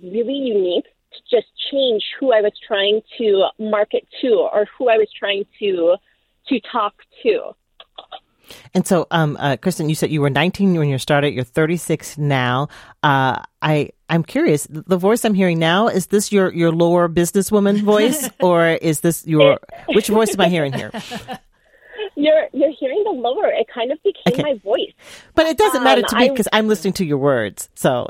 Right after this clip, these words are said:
Speaker 2: uh, uh, I'm, I'm
Speaker 1: Yeah.
Speaker 2: happy. You have a great story. And so what, what words of encouragement do you have for o-, other women who are working in industries,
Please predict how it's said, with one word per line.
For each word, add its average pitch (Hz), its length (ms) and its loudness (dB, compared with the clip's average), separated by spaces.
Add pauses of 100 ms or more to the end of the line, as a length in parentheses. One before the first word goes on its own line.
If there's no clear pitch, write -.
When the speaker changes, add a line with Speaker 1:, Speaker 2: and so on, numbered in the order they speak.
Speaker 2:
uh, 127 340 -6 (140)
uh, 135 280 -2
I'm, 175 240 2
I'm 160 140 0
Speaker 1:
Yeah. 156 40 2
Speaker 2:
happy. 165 280 0
You 160 180 -2
have 160 160 2
a 160 40 0
great 143 280 -2
story. 120 360 -4
And 143 200 -4
so 143 260 2
what, 214 380 0
what 190 240 2
words 185 200 0
of 165 60 -4
encouragement 160 460 -2
do 131 60 -4
you 135 80 0
have 127 280 2
for 127 320 0
o-, - 300 0
other 339 240 2
women 156 180 0
who 151 80 -2
are 131 40 0
working 139 260 -4
in - 80 -6
industries, 127 640 -4